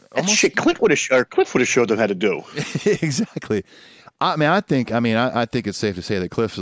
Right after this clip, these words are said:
Speaker 2: Cliff's looking down on the boys right now in this record, and he's, I'm sure he's pretty proud of this, this album they made.
Speaker 1: Absolutely.
Speaker 2: Um, so this is, uh,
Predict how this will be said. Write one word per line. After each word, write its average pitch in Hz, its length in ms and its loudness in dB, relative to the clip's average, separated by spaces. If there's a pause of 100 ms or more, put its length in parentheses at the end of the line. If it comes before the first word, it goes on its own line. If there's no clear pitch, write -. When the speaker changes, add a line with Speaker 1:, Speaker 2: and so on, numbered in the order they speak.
(120)
Speaker 2:
Cliff's - 260 -4
looking 104 240 -4
down 92 400 -2
on 92 220 -2
the 95 140 -2
boys 92 340 -4
right 92 160 -4
now 92 200 -4
in 87 60 -6
this 95 180 -8
record, 92 320 -4
and 87 140 -6
he's, 90 240 -8
I'm 90 180 -8
sure 95 160 -8
he's 85 120 -8
pretty 87 180 -8
proud 87 340 -2
of 82 100 -8
this, 85 260 -12
this 85 200 -14
album 90 260 -6
they 82 120 -12
made. 62 300 -14 (800)
Speaker 1:
Absolutely. 95 520 -2 (140)
Speaker 2:
Um, 95 420 -2 (580)
so 151 320 4
this 139 300 0
is, 127 160 -6
uh, 120 400 2